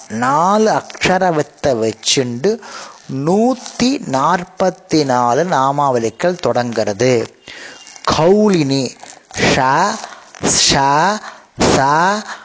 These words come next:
ஹ, ஷ அஞ்சு அக்ஷரத்தை வச்சுண்டு இருநூத்தி ஆறு நாமாவளிகள் வருது.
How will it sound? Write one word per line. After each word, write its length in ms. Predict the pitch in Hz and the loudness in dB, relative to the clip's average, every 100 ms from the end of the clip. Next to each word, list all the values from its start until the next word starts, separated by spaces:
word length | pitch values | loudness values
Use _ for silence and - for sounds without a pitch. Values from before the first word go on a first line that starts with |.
| - - | -20 -10
ஹ, 520 | - 143 151 170 208 - - | -4 0 2 2 -2 -8 -8
ஷ 260 | - - 165 - - | -2 0 0 -4 -10
அஞ்சு 680 | - 127 151 185 214 202 - - - | -6 -6 -2 -2 0 0 -4 -8 -4
அக்ஷரத்தை 960 | - - - 127 - 180 175 170 - 131 | 0 0 0 -2 -2 0 0 -2 -2 -2
வச்சுண்டு 680 | 113 - - 120 143 226 - - - - - - - | -2 -2 -4 -4 -4 -4 -6 -18 -14 -12 -14 -14 -2
இருநூத்தி 800 | 117 139 202 226 220 - 180 165 | 0 2 2 0 -2 -10 -2 0
ஆறு 280 | 139 127 117 | 2 2 0
நாமாவளிகள் 840 | 113 120 147 147 120 110 120 113 | 0 0 0 0 0 0 0 0
வருது. 560 | 113 110 101 120 113 | 0 0 0 0 0